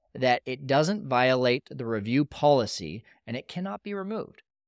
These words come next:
A pathetic response that only lends to more bad guests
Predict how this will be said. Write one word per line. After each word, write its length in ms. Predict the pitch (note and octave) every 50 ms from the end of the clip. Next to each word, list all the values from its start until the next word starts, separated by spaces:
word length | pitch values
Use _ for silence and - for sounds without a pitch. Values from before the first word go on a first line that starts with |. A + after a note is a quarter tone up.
| _ _ -
A 80 | C3
pathetic 580 | - - G3 F3+ - - - A#3 B3 D4 D#4 -
response 680 | C#4+ G#3+ - - - - F#3 F3 D3+ C3 B2+ B2+ -
that 140 | - C3 - -
only 240 | C#3+ E3 G3 G3 F3+
lends 400 | D#3+ D#3+ D#3+ D#3 D#3 D3+ C3+ -
to 120 | - B2+
more 380 | A#2 A#2 B2 C#3+ E3 D#3+ C#3+ A#2 _ _ -
bad 380 | - B2+ C#3 D#3 F3 E3+ D3
guests 340 | C3 B2+ A#2 A#2+ B2+ - -